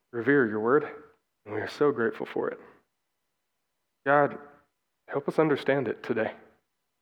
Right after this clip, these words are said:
Help us understand what you say and why you said it so that we can live better lives, so that we can serve you more fully. Bless our time together. Amen.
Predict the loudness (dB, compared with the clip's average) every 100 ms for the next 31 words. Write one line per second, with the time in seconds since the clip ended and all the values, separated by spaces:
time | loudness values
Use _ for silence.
0 | _ -12 -10 -2 0 0 0 2 2 2
1 | 0 -2 -8 -2 0 0 0 -2 0 4
2 | 4 4 -2 0 2 2 0 2 2 0
3 | -4 -4 0 0 -2 -4 -4 -2 0 2
4 | 2 0 -6 -4 -4 -4 -4 -6 -4 -2
5 | -2 -2 -6 -4 -6 -6 -8 -20 _ _
6 | -6 -4 -4 -6 -20 -20 _ _ _ _
7 | _ -2 0 0 0 -2 -2 -6 -8 -12
8 | -16 _ -6